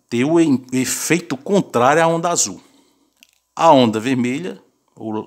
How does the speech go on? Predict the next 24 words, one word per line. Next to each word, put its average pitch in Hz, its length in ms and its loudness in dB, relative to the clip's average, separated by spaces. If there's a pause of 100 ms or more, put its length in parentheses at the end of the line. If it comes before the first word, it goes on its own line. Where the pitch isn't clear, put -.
laranja, 110 580 0
como 95 220 -8
queira, 127 340 -8 (720)
ela 123 160 4
vai 127 180 2
inibir 196 460 4
a - 60 -4
convecção, - 580 -8 (140)
desorganizar 165 840 0
a - 20 -4
convecção. 123 560 -10 (720)
Então, 139 560 2 (680)
no 214 180 0
norte 147 380 4
e - 20 0
no 139 120 2
nordeste 113 440 -2
do 117 80 -14
Brasil, 120 340 -6
quando 196 260 -8
tiver 139 260 -6
atuando 113 500 -4
essas 120 360 -4
ondas, 95 540 -8